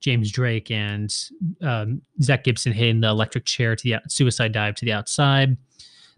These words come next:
The Doomsday, Doomsday device where Drake hits a suicide dive. And, uh, Joaquin Wilde was taken out with a tag team maneuver by Wes Lee and Nash.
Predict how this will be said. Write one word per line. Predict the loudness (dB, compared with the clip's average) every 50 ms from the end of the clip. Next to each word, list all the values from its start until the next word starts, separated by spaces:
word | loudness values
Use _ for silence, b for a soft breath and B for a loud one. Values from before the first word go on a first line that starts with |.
| B
The | 0 2 2 2 0 -2 0 2
Doomsday, | 4 4 4 4 2 0 0 -2 -4 -8 -10 _ -6 -4 -2 -2
Doomsday | 2 4 4 6 6 4 4 4 2 2 2
device | 2 0 0 0 2 2 0 0 -2 -4 -6
where | -4 -4 -4 -4 -6 -8 -12 _ _ _ -2 0
Drake | 2 4 4 2 2 0
hits | -2 -8 -6 -4
a |
suicide | -4 0 0 0 0 0 -2 -4 -4 -2
dive. | -2 -2 -2 -2 -4 -6 -8 b b b b b b b b b -6 -4 0
And, | 2 2 4 4 4 4 2 2 2 0 -2 -4 -2
uh, | 0 2 2 2 2 0 -2 -4 _ _ _ -12
Joaquin | -4 0 2 2 2 2 0 2
Wilde | 2 2 2 2 2
was | 0 -2 0
taken | -2 -2 0 0 0
out | 0
with | 0 0 -2
a | -4 -6
tag | -2 0 0 0 0
team | -2 -2 -2 0 2
maneuver | 2 2 2 0 0 0 -2
by | -2 -2 -2
Wes | -2 -2 -2 -2 2
Lee | 2 4 4 4
and | 4 2 0 -2 0 0
Nash. | 2 2 4 4 4 2 2 0 -2 -4 -6 -8